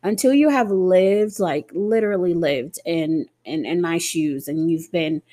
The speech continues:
like, extremely overweight your whole life, not just thick, but, like, overweight, and experience the struggles of being fat in America, you just, like,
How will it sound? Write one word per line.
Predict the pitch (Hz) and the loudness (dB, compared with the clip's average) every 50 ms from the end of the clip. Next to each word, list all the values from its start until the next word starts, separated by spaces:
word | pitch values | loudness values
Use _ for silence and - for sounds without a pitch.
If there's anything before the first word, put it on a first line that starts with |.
| - - - - - _ - | -20 -20 -20 -20 -20 _ -4
like, | 180 175 170 165 - - | -2 0 0 -2 -2 -2
extremely | - 196 - - - - - - - 233 233 214 208 202 196 185 170 - | -4 -4 -4 -4 -6 -4 -4 -2 0 2 2 4 4 4 4 4 4 4
overweight | - 185 185 196 180 170 175 156 139 90 | 2 2 2 2 2 2 2 2 2 0
your | 135 151 165 | 0 -2 -2
whole | 160 - 175 165 160 | 0 0 2 2 2
life, | 156 147 151 147 143 - | 0 0 -2 -2 -2 -2
not | 185 175 170 165 - 240 | -2 -2 -2 -2 -2 -2
just | - 262 262 262 - - - | 0 0 0 -2 -4 -2 2
thick, | - 285 208 165 - - - _ - - - - - _ | 4 4 6 4 2 0 -8 _ -20 -20 -20 -20 -14 _
but, | - 180 175 | -4 -4 -2
like, | 196 - 165 165 - - | -2 -2 -4 -4 -2 0
overweight, | - 185 180 220 208 214 220 269 277 240 185 170 - - _ _ _ _ _ _ _ _ _ _ _ _ _ _ _ _ _ _ _ _ _ _ _ _ _ - - | 0 0 0 0 -2 -2 0 2 4 4 4 2 0 -4 _ _ _ _ _ _ _ _ _ _ _ _ _ _ _ _ _ _ _ _ _ _ _ _ _ -8 -6
and | 208 214 | -6 -6
experience | - - - - - - - 269 262 294 302 294 254 220 190 180 - - - - - | -6 -6 -6 -6 -6 -4 -2 0 0 2 2 2 2 2 2 2 0 -2 -6 -6 -4
the | - 185 | -4 -4
struggles | 175 - - - 214 220 214 208 196 196 | -2 -2 0 0 0 0 0 0 -2 -2
of | 202 180 180 | -2 -2 0
being | 190 185 185 190 196 190 | 0 0 2 2 0 -2
fat | - - - - 214 185 180 - - - - - - - - _ _ - | -4 -6 -6 -4 -2 -2 -2 -2 -4 -6 -10 -14 -14 -14 -16 _ _ -4
in | 185 190 196 | -2 -2 0
America, | 208 226 262 269 247 214 196 - 180 156 151 127 | 0 -2 -2 -2 -2 -4 -4 -4 -4 -4 -2 -4
you | 104 180 190 196 | -4 -4 -6 -6
just, | 185 202 202 196 196 - - _ | -4 -4 -6 -6 -6 -10 -12 _
like, | - 185 180 - _ _ | -6 -6 -6 -6 _ _